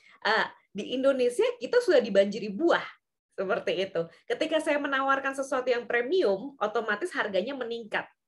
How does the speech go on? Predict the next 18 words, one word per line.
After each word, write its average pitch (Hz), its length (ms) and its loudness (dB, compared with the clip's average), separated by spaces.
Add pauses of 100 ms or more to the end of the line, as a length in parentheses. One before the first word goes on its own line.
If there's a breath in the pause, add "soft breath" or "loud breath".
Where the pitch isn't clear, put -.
Dan 202 320 0
apresiasi 196 640 -2
di 196 160 -8
Indonesia 175 480 -6
pada 180 240 -2
saat 170 240 -4
itu 175 160 -4
belum 185 320 -2
bisa 185 240 -4
mengapresiasi 175 880 -4 (160 soft breath)
manggis 233 480 -2
harganya 262 400 4
enam 339 240 0
puluh 339 160 2
ribu 359 320 4
sekilo 233 480 -2 (160)
gitu. 165 320 -12 (400 loud breath)
Di, 330 320 2